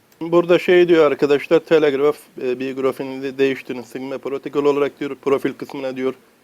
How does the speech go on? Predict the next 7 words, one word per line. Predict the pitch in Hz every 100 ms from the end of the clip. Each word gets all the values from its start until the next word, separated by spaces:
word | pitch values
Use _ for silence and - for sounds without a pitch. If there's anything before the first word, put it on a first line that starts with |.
| _ _ _ _
e, | 113 110 -
Sigma'nın, | 127 131 135 131 127 _ _ _ _ -
e, |
logosunu | 110 113 127 135 147 135
falan | 151 160
yapıştırın | 147 135 - - 135
diyor. | 160